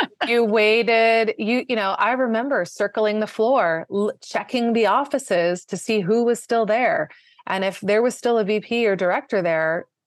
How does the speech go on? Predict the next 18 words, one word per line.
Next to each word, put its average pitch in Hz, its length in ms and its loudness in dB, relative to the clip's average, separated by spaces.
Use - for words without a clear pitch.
I 185 140 0
didn't 254 220 2
leave, 285 380 0
right? 190 200 0
I 202 160 -2
stayed. 214 540 -2
And, 220 320 -2
you 233 100 -2
know, 202 360 0
what 233 160 2
I'm 226 100 0
excited 320 460 0
about 208 260 0
with 185 160 -4
remote 196 280 -2
work 214 380 0
is 170 560 -2
we, 247 380 -2